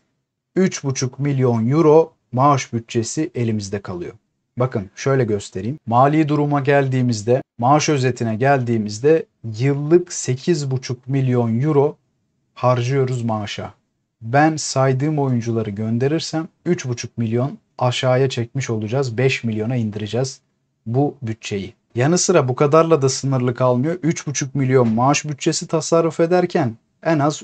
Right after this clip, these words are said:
üç milyona yakında bonservis bedeli kazanmış olacağız. Hepsini aşama aşama yapmamız lazım. Madem yeni bir yapılanmaya gidiyoruz,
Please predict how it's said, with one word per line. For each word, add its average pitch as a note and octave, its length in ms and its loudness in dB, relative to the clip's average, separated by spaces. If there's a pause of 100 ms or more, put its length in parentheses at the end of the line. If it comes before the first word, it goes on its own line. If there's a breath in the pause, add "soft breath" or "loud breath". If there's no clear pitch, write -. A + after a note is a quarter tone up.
üç D#3+ 260 0
milyona A2+ 360 0
yakında C3+ 680 0 (120)
bonservis A#2 800 -2
bedeli B2+ 440 -2 (120)
kazanmış A#2+ 640 -2
olacağız. G#2 560 0 (420)
Hepsini G3 400 4
aşama D#3 360 2
aşama B2+ 300 0
yapmamız A2 540 -2
lazım. A2+ 560 -4
Madem C#3+ 560 0
yeni B2 360 2
bir C#3 100 2
yapılanmaya A#2+ 720 2
gidiyoruz, D#3+ 560 0